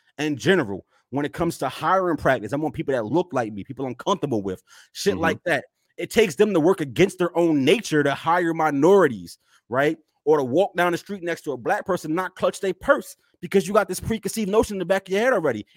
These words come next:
Speaker 1: Even if you're not racist, it's just built up over time, right?
Speaker 2: Mm-hmm.
Speaker 1: So, like, it's outside of their natures to reach across the aisle and work with people who don't look like them.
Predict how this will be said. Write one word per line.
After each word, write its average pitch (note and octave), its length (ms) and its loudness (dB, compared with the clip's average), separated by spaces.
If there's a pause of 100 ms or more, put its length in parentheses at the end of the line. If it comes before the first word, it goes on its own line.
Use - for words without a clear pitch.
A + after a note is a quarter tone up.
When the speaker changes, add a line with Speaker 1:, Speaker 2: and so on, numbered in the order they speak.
(120)
Speaker 1:
Even D4 240 0
if C#4+ 120 -6
you're C#4 100 -2
not C4+ 280 2
racist, B3 420 -2
it's G3+ 100 -10
just E3+ 240 -8
built A3 280 4
up B3+ 160 -2
over F#3+ 180 -2
time, G#3 480 -2
right? C4+ 220 -6 (220)
Speaker 2:
Mm-hmm. E2+ 220 -12
Speaker 1:
So, G#3 120 -2
like, G#3+ 220 4
it's A3+ 160 -4
outside A3+ 340 0
of G#3+ 80 -4
their F#3+ 100 2
natures F3 640 0
to D#3+ 100 0
reach F3+ 220 -6
across F3+ 320 -2
the - 160 -6
aisle G3 400 4
and D3 180 -2
work G3 220 -2
with D#3+ 100 -6
people E3+ 220 -6
who E3 80 2
don't E3 220 -4
look A3 200 2
like F3 240 -2
them. G3+ 300 2